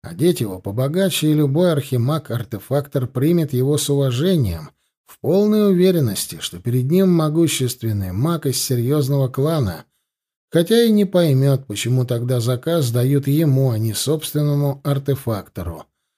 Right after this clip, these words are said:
Но тут уже легче что-то придумать. Мало ли, наш артефактор тяжело заболел или помер. Закончив с банши, занялся тушей недоеденного прогруса.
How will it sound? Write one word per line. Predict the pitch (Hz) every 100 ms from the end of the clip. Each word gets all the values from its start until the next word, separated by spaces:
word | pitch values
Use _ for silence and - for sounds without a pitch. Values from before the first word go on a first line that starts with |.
| _ _ 131
Но | 196 196
тут | 202 180 170
уже | 151 156
легче | 160 185 - 95
что-то | - 98 92 82
придумать. | 110 104 95 85 80 -
Мало | 120 185 175 110
ли, | 80 82
наш | 139 139 -
артефактор | 113 110 110 160 170 - 90 -
тяжело | 117 117 147 185
заболел | 139 123 113 147 170
или | 110 85
помер. | - 139 156 151 135 - _ _ _ _ _ _ -
Закончив | 98 120 117 104 90 82
с |
банши, | 90 151 170 - 175 135
занялся | 110 101 127 123 - 180 175
тушей | 147 170 151 170
недоеденного | 165 139 139 147 156 156 160 156
прогруса. | 147 143 135 123 123 110 113 107